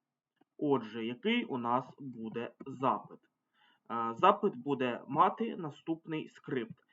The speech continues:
Створи стильну фешн-ляльку в твердій упаковці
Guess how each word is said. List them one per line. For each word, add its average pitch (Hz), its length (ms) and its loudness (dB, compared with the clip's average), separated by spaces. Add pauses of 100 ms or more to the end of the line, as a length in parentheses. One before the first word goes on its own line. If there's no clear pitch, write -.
(240)
Створи 160 720 4
стильну 131 640 0
фешн-ляльку 123 1000 0
в - 80 -20
твердій 120 560 -4
упаковці 123 880 -4